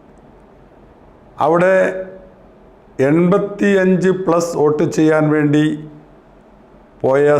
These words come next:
സമയത്ത് അവിടെ ദേവി എന്ന് പറയുന്ന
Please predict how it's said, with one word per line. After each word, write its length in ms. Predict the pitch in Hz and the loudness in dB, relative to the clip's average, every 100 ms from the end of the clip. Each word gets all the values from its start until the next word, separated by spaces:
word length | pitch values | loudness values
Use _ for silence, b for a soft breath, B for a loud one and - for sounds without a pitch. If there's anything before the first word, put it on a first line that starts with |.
| 147 | 0
സമയത്ത് 520 | 127 127 131 131 - - - - - - - - - - - - - - - _ - - 127 | 0 2 0 -2 -4 -4 -6 -18 -20 -20 -20 -20 -20 -20 -20 -20 -20 -20 -20 _ -14 -4 0
അവിടെ 260 | 156 175 175 180 - - - - 117 117 | 2 2 2 0 -6 -16 -20 -16 -4 0
ദേവി 380 | 151 180 190 214 202 | 2 2 2 2 2
എന്ന് 140 | 190 180 | 2 2
പറയുന്ന 500 | 175 170 170 165 165 | 2 2 2 2 2